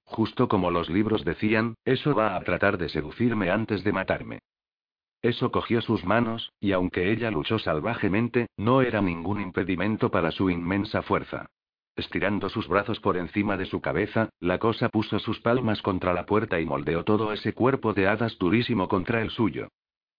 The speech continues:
Los ojos de Gaby se agrandaron. Su primera percepción prohibida, absolutamente electrizante de un hada. Y con ello, la respuesta a una pregunta que había estado tratando desesperadamente de no hacerse durante años.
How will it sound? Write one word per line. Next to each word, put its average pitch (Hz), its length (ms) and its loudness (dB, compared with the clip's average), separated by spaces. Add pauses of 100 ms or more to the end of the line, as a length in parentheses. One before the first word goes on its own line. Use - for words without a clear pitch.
(340)
Los 92 200 0
ojos 107 300 0
de 95 80 0
Gaby 117 280 0
se 95 100 -2
agrandaron. 78 600 -2 (840)
Su - 180 -2
primera 107 420 0
percepción 117 640 0
prohibida, 95 560 0 (100)
absolutamente 98 840 0
electrizante 95 680 -2
de 90 80 2
un 107 140 -2
hada. 67 260 -6 (480)
Y 107 100 0
con 65 160 -4
ello, 92 300 0 (100)
la 90 160 2
respuesta 117 540 0
a 95 60 0
una 110 240 0
pregunta 104 480 0
que 95 100 0
había 95 280 2
estado 117 420 0
tratando 98 520 2
desesperadamente 90 1000 0
de 82 120 0
no 110 160 0
hacerse 107 460 -2
durante 87 420 0
años. 60 460 -6